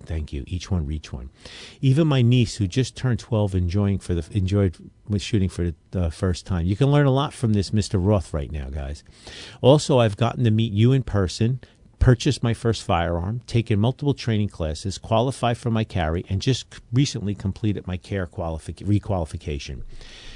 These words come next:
In recent months, my girlfriend has opened up to embracing gun ownership.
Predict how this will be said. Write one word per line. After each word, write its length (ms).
In 160
recent 340
months, 300
my 100
girlfriend 460
has 160
opened 340
up 160
to 120
embracing 500
gun 180
ownership. 460